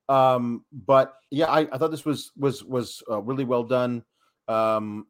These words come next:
Hardy, uh, obviously doesn't like being part of the firm, but it, it been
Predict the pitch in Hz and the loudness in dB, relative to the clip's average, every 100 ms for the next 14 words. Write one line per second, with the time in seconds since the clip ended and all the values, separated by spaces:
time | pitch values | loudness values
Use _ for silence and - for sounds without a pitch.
0 | - 131 123 120 120 117 - 117 113 110 | -4 2 2 2 -2 -4 -6 -2 0 0
1 | 107 107 117 117 113 117 - 113 90 107 | 0 -2 0 0 0 -6 -6 -8 -6 -8
2 | 95 120 120 - 120 117 117 113 113 - | -6 -4 -4 -4 -8 -6 -2 -2 -2 -2
3 | 139 135 113 98 87 104 92 85 104 113 | 0 0 -2 -4 -4 -8 -10 -12 -12 -10
4 | 98 | -12